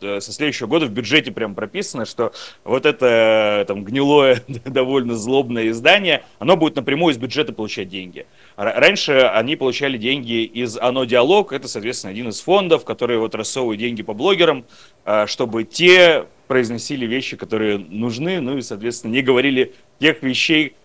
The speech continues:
которые нельзя говорить про руководителя государства, чтобы критику себе не позволяли. Ну и, соответственно, что касается крупнейших каналов с сотнями тысяч подписчиков или с миллионами, э, о-, они, как правило,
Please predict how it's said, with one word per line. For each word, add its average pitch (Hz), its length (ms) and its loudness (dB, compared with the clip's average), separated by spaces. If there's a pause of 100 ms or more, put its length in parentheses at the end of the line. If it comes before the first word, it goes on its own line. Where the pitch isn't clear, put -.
(220)
которые 165 340 6
нельзя 165 380 6
говорить 117 320 0
про 104 260 0
руководителя 170 680 0
государства, 143 580 0
чтобы - 200 -12
критику 180 420 -4
себе 139 160 -6
не 127 80 -10
позволяли. 127 380 2
Ну 135 100 -2
и, 185 40 2
соответственно, 156 500 0 (220)
что 160 140 -2
касается 151 460 4
крупнейших 143 480 -2
каналов 131 480 4 (180)
с - 100 -12
сотнями 156 380 2
тысяч 117 300 -8
подписчиков 117 580 -8
или 110 80 -4
с - 120 -12
миллионами, 117 500 0 (880)
э, 120 40 6
о-, 117 840 8
они, 131 220 0
как 165 180 -4
правило, 139 480 4